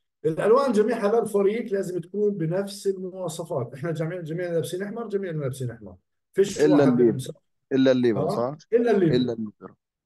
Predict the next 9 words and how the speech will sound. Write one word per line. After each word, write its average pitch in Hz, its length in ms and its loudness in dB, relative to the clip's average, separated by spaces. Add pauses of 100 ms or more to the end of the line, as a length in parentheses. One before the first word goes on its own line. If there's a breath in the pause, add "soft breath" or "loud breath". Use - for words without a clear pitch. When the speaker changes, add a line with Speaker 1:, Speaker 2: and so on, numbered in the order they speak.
Speaker 1:
هذاك 190 260 0
الليبرو 220 300 -2
له 226 80 2
قانون 202 260 -2
خاص، 135 260 -4
بس 139 220 -4
لما 185 140 -4
يجي 202 240 -2
واحد 156 440 -2